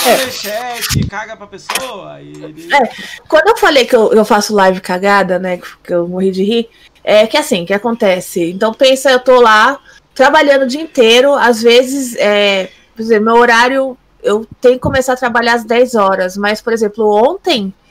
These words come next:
Speaker 1: era seis e quarenta, eu tava trampando já, eu tava sentada aqui trabalhando. Então, tem dia que eu preciso fazer isso, porque saiu uma menina do meu trabalho, eu tô tendo que cobrir, tô tendo que, enfim,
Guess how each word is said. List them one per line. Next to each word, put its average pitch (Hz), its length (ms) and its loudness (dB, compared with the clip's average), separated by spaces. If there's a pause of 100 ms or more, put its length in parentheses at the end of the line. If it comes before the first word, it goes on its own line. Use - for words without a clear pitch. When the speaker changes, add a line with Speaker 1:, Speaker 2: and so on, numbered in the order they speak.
(360)
Speaker 1:
era 349 160 0
seis 349 320 2
e 349 80 4
quarenta, 330 380 0
eu 330 60 0
tava 320 200 0
trampando 320 720 0
já, 196 560 0
eu 226 120 -6
tava 262 200 0
sentada 277 440 -2
aqui 262 100 -10
trabalhando. 240 640 -2 (640)
Então, 262 580 -2 (320)
tem 277 220 0
dia 254 580 -2
que - 180 -4
eu 269 80 4
preciso 269 480 -6
fazer 240 260 0
isso, 254 300 -2
porque 233 120 -6
saiu 202 320 0
uma 202 100 -2
menina 196 280 -8
do 185 100 -10
meu 190 120 -4
trabalho, 214 560 -2
eu 254 60 -2
tô 220 140 -6
tendo 190 220 -6
que - 100 -18
cobrir, 226 680 -4
tô 202 100 -6
tendo 202 260 -2
que, - 120 -18
enfim, 208 600 -6